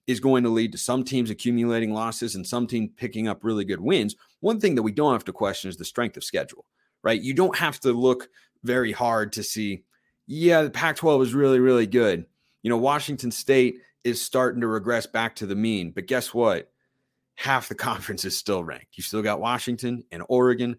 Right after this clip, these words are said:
followed by Utah and Oregon State, and then U S C and U C L A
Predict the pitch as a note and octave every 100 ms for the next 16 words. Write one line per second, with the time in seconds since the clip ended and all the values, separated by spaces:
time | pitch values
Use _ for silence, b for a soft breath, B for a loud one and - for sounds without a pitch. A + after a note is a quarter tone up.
0 | b _ F#2+ F2+ D#2+ E2 A#2 A#2+ B2 A2
1 | G2 F#2+ F2+ - B2 B2+ A2+ A2 A2+ A2+
2 | A2 - A#2 G#2 G2+ G2 - F#2 G#2+ B2+
3 | G#2